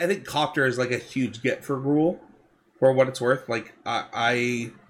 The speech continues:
I think it was already one of the best elf decks. It already was doing really well at the R Cs. It, one of its worst matchups in the Karn.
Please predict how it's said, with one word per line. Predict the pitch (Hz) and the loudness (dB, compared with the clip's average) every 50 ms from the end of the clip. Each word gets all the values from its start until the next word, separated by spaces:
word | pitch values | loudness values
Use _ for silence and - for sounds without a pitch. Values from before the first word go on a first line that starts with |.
| - _ _ _ _ _ _ _ - | -20 _ _ _ _ _ _ _ 0
I | 127 | 2
think | 123 147 156 151 | 4 6 6 6
it | |
was | 143 143 135 135 | 6 4 4 4
already | 117 123 131 131 131 127 131 127 131 131 | 4 4 6 6 6 6 4 2 2 -2
one | 123 127 127 127 | -4 -2 -2 -2
of | 123 120 | -2 -2
the | 123 120 | -4 -4
best | 123 117 123 - - - | -2 -2 -2 -4 -4 -6
elf | - 117 113 - | -4 -4 -4 -2
decks. | - 127 117 117 - - - - - - - - _ _ _ _ _ - | 0 0 0 0 -2 -4 -6 -6 -6 -6 -8 -14 _ _ _ _ _ -4
It | 120 131 131 | -2 -2 0
already | - 127 131 127 127 131 127 | 2 4 4 4 4 4 2
was | 131 131 123 117 | 4 2 2 2
doing | - 139 131 127 120 117 | 2 2 2 2 2 2
really | 131 135 131 135 127 | 2 4 4 4 4
well | 120 120 123 120 | 6 6 4 4
at | 120 | 4
the | - 127 113 | 2 0 2
R | 110 120 117 | 2 2 2
Cs. | 120 - 123 113 117 120 117 117 - - - - - - - - - - - - - - | 0 0 -2 -2 -2 -2 -2 -4 -6 -8 -8 -10 -12 -18 -20 -20 -20 -20 -20 -10 -2 2
It, | 131 139 - - | 2 2 4 4
one | 131 135 139 | 4 4 4
of | 127 | 4
its | 135 131 - 127 | 4 2 0 2
worst | 120 131 135 127 - 127 | 2 4 4 4 2 0
matchups | 120 113 113 - - 131 117 - - - - - - - - | 0 0 0 2 2 0 0 0 -4 -10 -10 -10 -10 -6 -4
in | 123 127 123 120 120 117 | -4 -2 -2 -2 -2 0
the | 123 113 | 0 0
Karn. | - - - 123 120 117 120 123 127 127 - | 0 -2 -2 -2 0 2 2 2 2 0 0